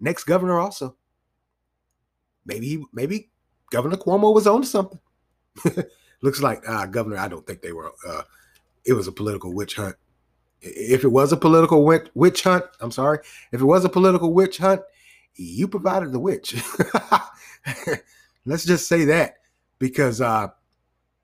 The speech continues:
that misdemeanor sex charge goes back to that, the, the, the accuser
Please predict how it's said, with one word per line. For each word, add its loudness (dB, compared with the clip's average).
that 0
misdemeanor 0
sex -4
charge 0
goes 0
back -2
to -8
that, -4
the, -4
the, -6
the -4
accuser -4